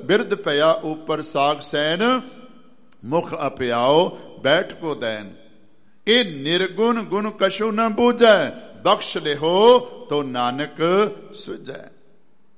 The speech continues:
ਇੱਥੇ ਮਹਾਰਾਜ ਕਿਰਪਾ ਕਰਦੇ ਨੇ। ਗੁਰੂ ਨਾਨਕ ਦੇਵ ਜੀ ਦੇ ਪੰਜਵੇਂ ਸਰੂਪ ਗੁਰੂ ਅਰਜਨ ਦੇਵ ਜੀ ਮਹਾਰਾਜ ਮਨ ਮੰਨੀਆਂ ਦਾਤਾਂ ਦੇਣ ਵਾਲਾ,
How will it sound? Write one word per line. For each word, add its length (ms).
ਇੱਥੇ 340
ਮਹਾਰਾਜ 540
ਕਿਰਪਾ 420
ਕਰਦੇ 480
ਨੇ। 220
ਗੁਰੂ 200
ਨਾਨਕ 400
ਦੇਵ 260
ਜੀ 120
ਦੇ 160
ਪੰਜਵੇਂ 460
ਸਰੂਪ 340
ਗੁਰੂ 340
ਅਰਜਨ 360
ਦੇਵ 200
ਜੀ 120
ਮਹਾਰਾਜ 520
ਮਨ 320
ਮੰਨੀਆਂ 600
ਦਾਤਾਂ 480
ਦੇਣ 280
ਵਾਲਾ, 460